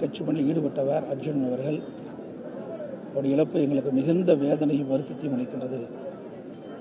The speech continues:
அவரை இழந்து வாடும் ஒரு குடும்பத்தாருக்கும் ஒரு தாயாருக்கும் என்னுடைய ஆழ்ந்த இரங்கலையும் வருத்தத்தையும் தெரிவித்துக் கொள்கின்றேன். அவருக்கு, தாயாருக்கு மாவட்ட கழகத்தின் சார்பாக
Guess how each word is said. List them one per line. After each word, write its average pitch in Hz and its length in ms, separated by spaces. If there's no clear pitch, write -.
அவரை 143 220
இழந்து 160 300
வாடும் 139 280
ஒரு 131 140
குடும்பத்தாருக்கும் 135 720
ஒரு 123 160
தாயாருக்கும் 139 580
என்னுடைய 151 340
ஆழ்ந்த 160 280
இரங்கலையும் 147 360
வருத்தத்தையும் 135 440
தெரிவித்துக் 135 320
கொள்கின்றேன். 135 420
அவருக்கு, 151 400
தாயாருக்கு 151 580
மாவட்ட 160 320
கழகத்தின் 147 480
சார்பாக 147 440